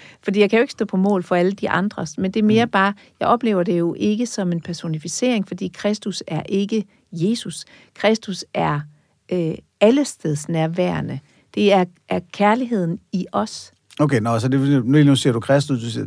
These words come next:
Speaker 2: og, og det er ikke ham, der kiggede på dig og sagde,
Speaker 1: Nej.
Speaker 2: "Jo, du skal nævne mig."
Speaker 1: Nej,
Speaker 2: Det er Jesus.
Speaker 1: det er Jesus.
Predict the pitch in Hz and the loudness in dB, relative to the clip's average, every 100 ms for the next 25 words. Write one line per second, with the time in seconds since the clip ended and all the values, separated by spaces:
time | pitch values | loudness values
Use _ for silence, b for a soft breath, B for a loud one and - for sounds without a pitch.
0 | - - 127 - 123 - _ - 147 143 | -8 -4 -4 -4 -6 -10 _ -2 4 4
1 | 131 131 120 117 113 110 113 123 120 120 | 4 2 2 2 2 0 -2 0 2 2
2 | 117 113 98 104 117 110 107 98 110 101 | 2 2 4 2 2 0 -2 -4 -2 0
3 | 95 95 92 B 202 202 131 107 107 - | 0 0 -2 B -2 4 4 4 0 0
4 | 98 254 208 196 - - | 0 0 0 -2 -6 -18